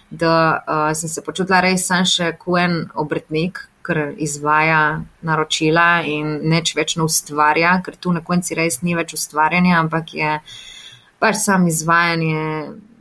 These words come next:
nekih, eh, nalog, ker ti jih drugi dajo.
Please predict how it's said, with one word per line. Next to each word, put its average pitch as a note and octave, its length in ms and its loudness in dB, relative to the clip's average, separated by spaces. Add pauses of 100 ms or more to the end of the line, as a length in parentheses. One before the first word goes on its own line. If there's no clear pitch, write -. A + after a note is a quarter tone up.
(160)
nekih, D#3+ 640 -10
eh, D3+ 280 -6
nalog, D#3 520 0
ker - 200 -10
ti - 200 -10
jih E3+ 160 -2
drugi D#3+ 400 2
dajo. D#3 400 4